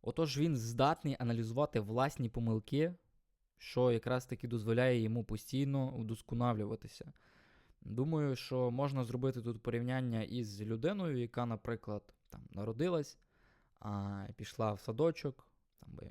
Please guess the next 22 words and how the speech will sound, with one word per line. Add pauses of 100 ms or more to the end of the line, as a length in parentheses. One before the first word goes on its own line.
(140)
і,
і
батьки
навчили,
там,
навчилися
говорити,
навчилися
ходити, (400)
читати,
писати. (240)
Після
того
вона
йде
там, (120)
е, (920)
в
університет,
йде
в
коледж,